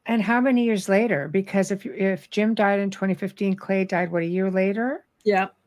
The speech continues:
Speaker 1: Twenty sixteen. So, um, well, God, with that being said, you've been still researching on this for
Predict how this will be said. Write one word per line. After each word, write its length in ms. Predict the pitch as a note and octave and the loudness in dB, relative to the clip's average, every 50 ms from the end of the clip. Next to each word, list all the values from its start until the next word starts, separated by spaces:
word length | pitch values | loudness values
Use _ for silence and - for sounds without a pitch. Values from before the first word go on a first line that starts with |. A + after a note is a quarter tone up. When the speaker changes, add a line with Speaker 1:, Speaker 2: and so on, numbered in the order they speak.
| _ _ | _ _
Speaker 1:
Twenty 260 | - - G3+ G3 G3 G3 | -6 -2 0 2 2 2
sixteen. 800 | - - G3+ G3 - - - - A3 G#3+ G#3+ G#3 G3+ G3 G3 - - - - - - _ | 0 -2 -4 -6 -6 -6 -4 0 0 2 2 2 0 -2 -4 -6 -14 -20 -20 -20 -18 _
So, 560 | - - - A3+ A3 G#3+ G#3 G#3 G#3+ - - _ _ _ _ _ - | -8 2 6 8 8 8 8 6 4 0 -4 _ _ _ _ _ 0
um, 600 | - G3 G3 G3 F#3+ F#3+ F#3+ F#3+ F#3 F#3 - - _ _ _ _ _ _ _ _ _ _ _ _ _ _ _ _ _ _ _ _ _ _ _ _ _ _ _ _ _ _ _ _ _ _ _ - - | 4 4 6 6 6 4 4 2 2 0 -2 -6 _ _ _ _ _ _ _ _ _ _ _ _ _ _ _ _ _ _ _ _ _ _ _ _ _ _ _ _ _ _ _ _ _ _ _ -10 -10
well, 120 | F3+ - - - - - | -8 -8 -10 -12 -20 -8
God, 280 | - - D#3+ F#3+ G#3 G#3 | -4 -2 0 0 0 0
with 80 | F3+ F3 | -2 -2
that 140 | E3 E3 D3+ | -2 -2 0
being 140 | F3+ F3 D3+ | -2 -2 0
said, 260 | - G3+ G#3 G#3+ F3 | 0 -2 -2 0 0
you've 140 | F#3 F3+ - | -2 -2 -2
been 200 | F#3 F3 E3+ E3 | -2 -2 -2 -4
still 300 | - - - G3+ G3 F#3+ | -6 -6 -4 -2 0 0
researching 800 | F3+ F3 F3+ G#3+ G#3+ - A3 G3+ D3+ - F#3 F3+ E3+ F3 - - | 0 0 -2 -2 -2 -2 -4 -4 -2 -2 -2 -2 -2 -2 -4 -2
on 280 | D#3+ E3 E3 E3 E3 | -2 -2 -2 -2 -2
this 280 | E3 E3+ E3 D#3 - - | -2 -2 -4 -4 -6 -8
for 400 | - - F3 E3 E3 E3 E3+ | -4 -2 0 0 0 0 -4